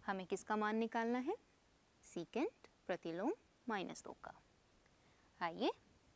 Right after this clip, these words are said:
इसे निकालें। secant प्रतिलोम माइनस दो, इसे भी हम मान लेते हैं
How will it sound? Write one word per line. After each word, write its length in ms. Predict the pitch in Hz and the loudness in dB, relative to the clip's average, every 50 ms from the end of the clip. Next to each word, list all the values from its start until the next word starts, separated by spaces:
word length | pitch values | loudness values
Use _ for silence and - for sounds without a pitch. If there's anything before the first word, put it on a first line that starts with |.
| - - - | -18 -14 -10
इसे 240 | - - - 156 | -8 -6 -6 -6
निकालें। 440 | 160 170 165 - - 190 202 226 320 453 - - - - - - - - - - - - - - - - - - - _ _ - - - - _ - - - - - - - - - - - _ - - _ - | -6 -6 -6 -6 -4 -2 0 0 -2 -2 -4 -8 -20 -20 -20 -20 -20 -20 -20 -20 -20 -20 -20 -20 -20 -20 -20 -20 -20 _ _ -20 -20 -20 -20 _ -20 -20 -20 -20 -20 -20 -20 -20 -20 -20 -20 _ -20 -20 _ -4
secant 440 | - - 262 254 - - 381 523 - - - - - - - - - - - - _ - - - - _ - | 0 0 0 2 2 0 0 0 -2 -6 -20 -20 -20 -20 -20 -20 -20 -20 -20 -20 _ -20 -20 -20 -20 _ -2
प्रतिलोम 480 | - 220 214 - 247 247 262 269 311 370 - - - - - - - | 0 0 2 2 4 6 6 6 4 4 0 -6 -20 -20 -20 -8 -4
माइनस 420 | 180 170 160 - 156 - - - - | -2 -2 -2 -4 -6 -8 -10 -12 -14
दो, 120 | - - - - - _ _ _ _ - - - - - - - - - - _ _ - - | -14 -16 -18 -20 -20 _ _ _ _ -20 -20 -20 -20 -20 -20 -20 -20 -20 -20 _ _ -10 -6
इसे 260 | - 185 - - 175 | -6 -4 -4 -4 -4
भी 140 | 170 185 196 | -2 -2 -2
हम 200 | 190 233 294 415 - - - - - - - - | 0 2 0 0 0 -4 -14 -20 -20 -20 -14 -4
मान 220 | - 185 180 180 185 | 0 0 0 2 0
लेते 300 | 185 185 185 - - 196 | 0 -2 -2 -2 -4 -4
हैं 200 | 196 202 196 208 | -4 -4 -4 -6